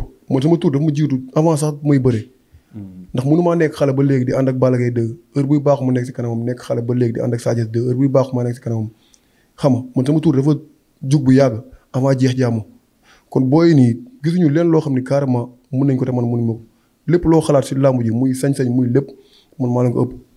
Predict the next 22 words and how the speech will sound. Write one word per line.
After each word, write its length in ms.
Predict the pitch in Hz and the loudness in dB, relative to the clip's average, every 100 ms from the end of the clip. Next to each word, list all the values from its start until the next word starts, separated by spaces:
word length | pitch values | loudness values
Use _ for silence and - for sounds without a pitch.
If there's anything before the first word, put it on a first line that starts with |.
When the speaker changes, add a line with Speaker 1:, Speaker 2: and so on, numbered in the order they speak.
| _ - | _ 0
Speaker 1:
Ni 60 | 156 | 2
may 80 | 180 | 4
wax 160 | 180 | 4
ak 80 | 170 | 4
yow 100 | 160 | 4
nii, 140 | 131 127 | 4 2
dem 200 | 147 160 | 0 0
si 60 | |
guddi 180 | 151 139 | 0 2
laa 140 | 131 127 | 2 0
jóge 220 | 123 123 | -2 -2
Touba, 260 | 123 113 | -2 -2
barke 200 | 110 123 - | -2 -6 -6
Serigne 240 | - 135 | -4 -2
Saliou. 320 | 135 123 113 - _ - | 0 0 -2 -6 _ -8
Dem 180 | 135 151 | -2 -2
si 100 | 143 - | -2 0
émission 260 | 156 156 131 | 2 2 2
bi 40 | |
moo 120 | 135 | 0
ma 60 | 131 | 0
indi. 200 | 120 107 | -2 -4